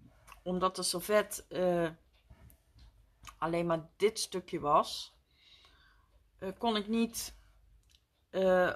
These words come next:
ja, als ik het halverwege deed, dan zat hij half-half en dat vond ik niet zo leuk. Dus ik wou hem eigenlijk aan de ene kant, dus ik heb eigenlijk twee pagina's.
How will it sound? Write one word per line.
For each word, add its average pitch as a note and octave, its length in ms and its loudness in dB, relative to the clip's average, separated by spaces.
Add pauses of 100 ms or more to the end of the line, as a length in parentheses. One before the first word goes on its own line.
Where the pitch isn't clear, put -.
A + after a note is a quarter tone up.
(380)
ja, F#3+ 180 0
als F#3+ 140 2
ik F#3 80 -4
het - 120 -14
halverwege G#3 760 4
deed, F3 520 0
dan F#3 300 -2
zat F#3 200 -2
hij G3+ 100 -2
half-half F#3+ 640 4
en F#3 60 -4
dat F#3 100 -4
vond G3+ 180 -4
ik G3 60 -6
niet F#3+ 120 -2
zo F#3 100 2
leuk. F3+ 300 4
Dus F3+ 140 -6
ik - 80 -12
wou F#3+ 240 4
hem - 80 -8
eigenlijk G#3+ 380 -2
aan F3+ 80 -2
de F3+ 80 -6
ene F#3 180 -4
kant, F#3 220 -2
dus F3 160 -4
ik F3+ 100 -12
heb F3+ 160 -4
eigenlijk G3+ 500 0
twee G#3+ 260 -2
pagina's. A3 880 4